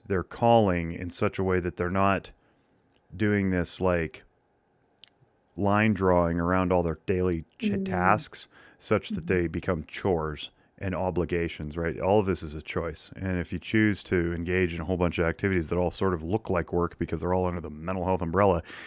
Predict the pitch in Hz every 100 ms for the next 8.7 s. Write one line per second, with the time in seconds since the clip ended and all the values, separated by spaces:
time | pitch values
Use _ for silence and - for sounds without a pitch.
0 | - - - 92 - 80 - - - -
1 | - 95 92 - 82 90 80 - 101 87
2 | - 90 87 85 82 80 78 - 85 90
3 | 85 85 _ _ _ _ _ - 95 -
4 | 87 87 92 87 85 80 80 - 87 76
5 | 78 90 85 80 - - _ _ - 92
6 | - 90 82 73 87 107 107 101 - 95
7 | 87 82 - 98 95 85 92 87 85 87
8 | 76 92 90 80 85 85 85